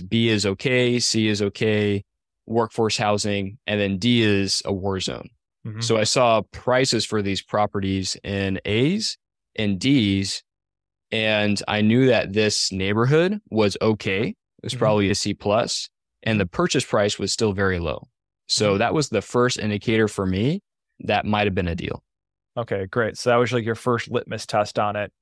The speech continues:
Speaker 2: So you saw what the ask was. What did you, what did you end up locking this thing up for?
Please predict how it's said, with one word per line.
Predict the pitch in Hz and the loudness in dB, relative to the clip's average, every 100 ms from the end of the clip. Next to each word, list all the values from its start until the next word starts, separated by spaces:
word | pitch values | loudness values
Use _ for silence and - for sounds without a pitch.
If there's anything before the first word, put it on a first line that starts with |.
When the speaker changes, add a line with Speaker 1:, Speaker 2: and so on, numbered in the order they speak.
| _ _ _ _ _ _ - | _ _ _ _ _ _ -6
Speaker 2:
So | - 139 131 127 - _ - | 2 4 4 0 -6 _ -12
you | 120 | 0
saw | 143 | 2
what | 139 | 2
the | 131 | 4
ask | 127 127 - | 4 2 0
was. | 127 123 120 117 - - - - | 0 4 2 0 -4 -10 -10 -12
What | 107 120 | -2 0
did | 135 131 | 0 -2
you, | 123 131 127 123 | -2 -2 0 0
what | 117 | 2
did | 131 | 2
you | |
end | 139 | 2
up | 131 | 2
locking | 113 120 120 | 2 2 0
this | 107 | -2
thing | 117 | -4
up | 113 - | -4 -6
for? | 98 95 95 | -8 -8 -10